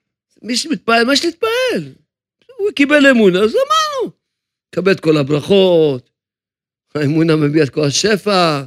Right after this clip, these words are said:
האמונה זה התשובה, ש-, שזה באת לעולם הזה. כל ה-, לכן כל אחד שיש לו איסורים, הוא לא תמים להגיד חצי שעה תודה על האיסורים. הוא לא תמים.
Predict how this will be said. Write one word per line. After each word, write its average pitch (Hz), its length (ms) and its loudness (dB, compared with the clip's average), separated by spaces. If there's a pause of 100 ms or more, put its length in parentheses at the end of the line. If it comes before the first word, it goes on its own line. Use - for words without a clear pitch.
(1160)
האמונה 190 380 2
זה 180 200 0
התשובה, 233 500 -2
ש-, - 120 -10
שזה 190 340 -4
באת 240 180 -4
לעולם 254 420 -2
הזה. 185 280 -6 (800)
כל 220 140 0
ה-, 233 300 0
לכן 180 220 -4
כל 233 180 2
אחד 208 200 2
שיש 190 260 -2
לו 202 60 -4
איסורים, 190 480 -2 (500)
הוא 160 200 0
לא 185 180 4
תמים 175 420 2
להגיד 147 260 -2
חצי 147 220 -6
שעה 151 200 -4
תודה 143 300 -2
על 135 80 -2
האיסורים. 127 540 -8 (840)
הוא 123 100 -4
לא 131 80 -2
תמים. 120 460 -10